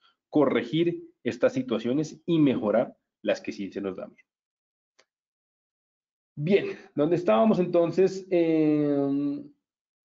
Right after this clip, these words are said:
mm, listo, si no está en un estado que apoye la buena toma de decisiones, su enfoque de entrenamiento pasa de los mercados a usted mismo y a hacer algo distinto para cambiar su estado. Bien,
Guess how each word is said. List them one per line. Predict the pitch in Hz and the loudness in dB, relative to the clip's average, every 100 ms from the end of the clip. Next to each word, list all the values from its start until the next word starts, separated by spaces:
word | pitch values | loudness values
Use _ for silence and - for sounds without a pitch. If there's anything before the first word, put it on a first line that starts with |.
| _ _ _ _ _ _ _ _ _ _ - | _ _ _ _ _ _ _ _ _ _ -20
mm, | 160 160 156 - - - - | -18 -16 -14 -14 -16 -16 -6
listo, | 131 - - | -4 -4 -2
si | 151 | 2
no | 170 | 2
está | 165 196 | 4 2
en | |
un | 202 | 2
estado | 196 202 202 202 | 2 4 4 4
que | 185 | 2
apoye | 143 143 170 | 2 2 2
la | |
buena | 151 135 139 | 4 2 2
toma | 160 156 | 2 2
de | |
decisiones, | 160 143 120 143 131 | 0 -2 -2 -2 -2
su | |
enfoque | 131 110 120 120 | -4 -2 -4 -2
de | 143 | -2
entrenamiento | 143 147 139 139 127 127 131 | -2 -2 -2 -2 -2 -4 -2
pasa | 120 113 123 | 0 2 0
de | 120 | -2
los | 127 | -4
mercados | 127 127 - 107 | -6 -4 -4 -4
a | 113 | -6
usted | - 110 | -10 -8
mismo | 135 127 139 - | -6 -4 -6 -8
y | - 123 | -4 0
a | 110 104 | 2 0
hacer | - 110 | -2 -2
algo | 110 113 123 | -2 -2 -4
distinto | 113 - 113 110 131 | -4 -6 -8 -8 -10
para | - 104 - | -6 -6 -6
cambiar | 101 101 - | -16 -16 -18
su | 101 | -20
estado. | - - - _ _ _ _ - | -12 -12 -12 _ _ _ _ -2
Bien, | 160 240 - | 0 0 -6